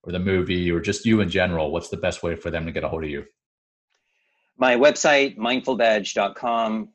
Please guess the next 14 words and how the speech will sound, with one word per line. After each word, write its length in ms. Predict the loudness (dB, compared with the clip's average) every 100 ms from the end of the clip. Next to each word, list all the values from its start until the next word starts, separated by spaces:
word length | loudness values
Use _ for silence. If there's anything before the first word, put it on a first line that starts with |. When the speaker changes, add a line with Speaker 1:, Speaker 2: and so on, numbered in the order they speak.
| _
Speaker 2:
uh, 60 | -18 -6
email 500 | -2 0 0 -2 -4
richard 460 | -4 -2 -2 -4 -6 _ _ -4
at 180 | -4
mindful 320 | -2 -6 -6 -4
badge 320 | -2 -2 -4
dot 240 | -4 -4
com. 460 | -8 -6 -6 -8 -16 _ -12
And, 400 | -10 -10 -10 -8
uh, 300 | -8 -8 -12 _ _ _
yeah, 160 | -6 -4
those 180 | -6 -8
are 60 |
the, 220 | -8 -10